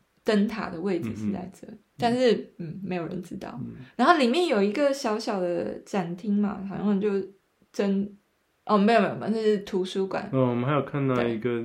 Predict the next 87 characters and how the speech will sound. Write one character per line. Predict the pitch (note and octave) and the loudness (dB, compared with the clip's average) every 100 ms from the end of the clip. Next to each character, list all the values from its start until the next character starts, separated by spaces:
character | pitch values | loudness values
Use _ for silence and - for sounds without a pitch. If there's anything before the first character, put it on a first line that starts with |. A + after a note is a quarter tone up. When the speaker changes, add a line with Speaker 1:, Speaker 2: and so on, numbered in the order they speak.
| B2 | -4
Speaker 2:
那 | B2 | -4
个 | A2 | -6
纪 | - A#2+ | -4 -2
录 | A#2 | -4
片， | G#2+ A#2+ A2 | -6 -6 -6
说 | G#2+ A2+ | -4 -4
他 | A2 | -2
们 | A2 | -2
在 | A#2+ A2 G#2 A2+ - _ _ - - - | 0 0 -2 -6 -14 _ _ -18 -18 -2
海 | G#2+ G#2+ | 2 2
底 | G#2+ G#2 | 2 0
的 | G2 | 2
那 | G#2+ A2 | 0 0
一 | |
片 | G#2+ - A#2 | 0 0 0
一 | G#2+ | 0
片， | B2+ A2+ | 0 2
他 | |
们 | B2 | 2
想 | B2+ G#2 | 2 0
知 | G2+ A2+ | 0 2
道 | B2+ A2+ | 4 4
之-， | - A#2 A2 | 2 -6 -6
之 | - C3 | -4 0
前 | B2+ G#2 | 2 2
灯 | A#2+ A#2+ | 2 2
塔 | G#2+ | 2
到 | F#2+ | 4
底 | G2+ | 2
长 | - F2+ G2 | 0 -6 -6
什 | |
么 | F#2+ | -4
样， | G#2 G#2 | -2 8
Speaker 1:
对， | - | 8
Speaker 2:
因 | - | 10
为 | |
Speaker 1:
没 | D#4 | 12
有 | D#4 | 12
人 | G3+ F#3+ | 12 6
知 | G3+ G#3 | 2 -4
道。 | G#3 | 0
Speaker 2:
对 | A#2 A#2 | 4 6
啊， | A2+ A2 - | 6 2 -2
因 | C#3+ | 2
为 | D3 | 2
记 | G#3+ F3 | 4 0
载 | C3 A2 G2 | 6 6 6
都， | A#2 B2 | 6 4
Speaker 1:
嗯。 | - | 4
Speaker 2:
都 | C3 | 2
是 | B2+ | 4
不 | B2 C#3+ | 2 2
同 | C3+ G#2 G2 | 4 2 4
的 | G#2 | 2
造 | G2+ A#2 G#2 | 4 4 4
型 | G2+ A2 A2+ - | 2 -4 -6 -6
的， | - | -2
Speaker 1:
嗯。 | A#3+ A3 | 0 2
Speaker 2:
对 | G3 | 2
啊， | F#3+ A2+ | 0 -2
他 | |
们 | A#2 | -4
都 | A#2 A#2+ | 0 2
在， | A#2+ A2+ A2 - _ _ _ | 4 4 0 -14 _ _ _
对 | - A2 | -4 -4
啊， | A#2 B2+ B2+ | -4 -10 2
然 | C3 | 6
后 | C#3+ | 8
他 | D3 | 8
就 | D3+ | 4
想 | C#3+ A#2 | 6 6
要 | A2+ | 6
把 | G#2+ G#2+ | 6 6
它 | |
这 | A#2+ | 4
个 | B2 | 2
全 | A2+ | 2
部 | A2 A2+ | 2 2
拼 | B2 A2+ | 0 0
凑 | A2 A#2 G#2 | 2 4 4
起 | G#2+ | 0
来， | F#2+ F2+ | -2 0
看 | A#2 G#2 | 0 2
可 | |
不 | G2+ | 2
可 | |
以 | G#2+ | 2